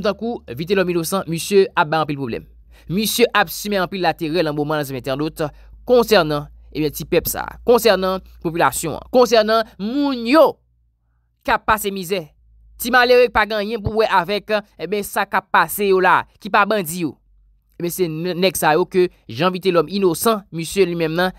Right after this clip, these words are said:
l ap manyen minal moun sa yo avèk tout gang kraze baryèl la. Zanmi, entèl lòt kote ke jiska prezan, moun sa yo ap soufri, moun sa yo ap pran kou, yo pa kapab di anyen. Lapolis rete bè kèkè, lapolis pa ka fè way, paske ebyen, nèg sa yo menm yo pè kouchat tou.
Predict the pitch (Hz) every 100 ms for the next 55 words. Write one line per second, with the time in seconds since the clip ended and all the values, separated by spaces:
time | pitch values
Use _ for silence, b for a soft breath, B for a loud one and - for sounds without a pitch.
0 | b 151 - 170 180 160 160 190 170 170
1 | 160 147 143 151 135 165 - b 156 147
2 | 139 226 139 127 180 160 151 139 139 131
3 | 127 147 139 139 131 120 160 160 160 240
4 | 240 b b 123 262 269 262 262 185 240
5 | 233 202 196 208 - 214 151 - b 226
6 | 240 220 214 214 214 285 220 196 208 196
7 | 185 156 196 185 175 _ - 196 202 202
8 | 202 202 208 170 175 185 175 160 b b
9 | 208 220 220 220 214 208 214 208 220 214
10 | b - 185 - 233 220 190 190 196 180
11 | 185 170 185 180 208 208 208 _ - 175
12 | 214 202 _ 240 240 170 _ - 226 -
13 | - - -